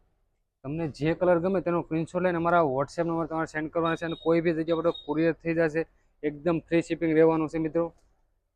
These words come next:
જોઈ શકો છો મિત્રો, આપણે બહુ બધા કલર સરસ છે, છ થી સાત કલર રહેવાના છે. તમારો જે મનગમતો કલર હોય તેનો સ્ક્રીનશોટ લઈને WhatsApp નંબર સેન્ડ કરવાનો છે. આપણે WhatsApp નંબર પણ આપેલો છે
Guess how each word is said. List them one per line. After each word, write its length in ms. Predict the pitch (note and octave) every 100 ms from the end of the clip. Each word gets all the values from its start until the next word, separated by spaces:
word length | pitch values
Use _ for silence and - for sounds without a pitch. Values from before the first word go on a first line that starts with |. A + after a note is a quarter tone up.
| _ _ _ _ -
જોઈ 160 | C3+
શકો 200 | C3 C#3 D3
છો 80 | D3
મિત્રો, 200 | C#3+ C#3+
આપણે 180 | C#3 E3 _ _ _ _ _ _ _
બહુ 140 | C#3+ D3+
બધા 240 | D3+ D#3+
કલર 240 | - D#3+ D#3
સરસ 320 | D#3+ D#3+ D#3 -
છે, 120 | F3 G3 _ _ _ _ _ _ _ _ _ _ _ _ _ _ - _ _ _ _ _ _ _ _
છ 0 | D3 -
થી 120 | E3
સાત 220 | D3 D#3 -
કલર 200 | E3+ D#3+
રહેવાના 440 | D#3 D#3+ D#3 D#3 D3+
છે. 160 | D#3 D#3 D3 _ _ _
તમારો 260 | D3 E3 E3 D#3+
જે 100 | D#3+
મનગમતો 540 | C3+ D3+ E3 E3+ D#3+ E3+
કલર 220 | E3+ E3+
હોય 120 | E3
તેનો 200 | E3 D#3+
સ્ક્રીનશોટ 360 | C#3+ D3+ D#3+ D#3+
લઈને 160 | D#3+
WhatsApp 300 | C#3+ C#3 D#3+
નંબર 160 | D3+ D#3
સેન્ડ 240 | - C#3+ C#3
કરવાનો 260 | C#3 C#3
છે. 140 | C3+ E3 - _ _
આપણે 140 | C3+
WhatsApp 340 | C3 C3 - E3
નંબર 200 | F3 D#3+
પણ 140 | D#3+
આપેલો 360 | D#3 F3 E3 D#3+
છે 160 | D#3+